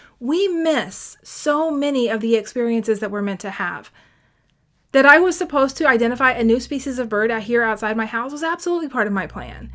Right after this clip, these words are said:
It was help, there to help remind me to stay aware of what's going on around me, to help me remember that what I believe,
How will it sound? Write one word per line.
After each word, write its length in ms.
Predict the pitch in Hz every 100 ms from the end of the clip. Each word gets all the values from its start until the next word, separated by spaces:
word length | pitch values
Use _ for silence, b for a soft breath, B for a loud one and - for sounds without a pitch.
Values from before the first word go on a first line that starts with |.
| B B B B -
It 200 | 320 330
was 160 | 349
help, 240 | 262 330 320
there 420 | 277 226 269 269
to 240 | 269 285
help 400 | 240 311 320 269 -
remind 500 | 254 240 320 381 294
me 260 | 214 190
to 160 | 196 302
stay 280 | - 311 320
aware 480 | 294 294 339 330
of 120 | 254 277
what's 160 | 269
going 220 | - 302
on 140 | 294 277
around 360 | 269 285 330
me, 260 | 262 - - b b b b b b
to 160 | - 285
help 240 | 330 302
me 100 | 302
remember 720 | 285 277 311 370 294 214 180
that 240 | 202 254
what 200 | 240 285
I 140 | 285 277
believe, 880 | 254 262 254 294 359 285 160 -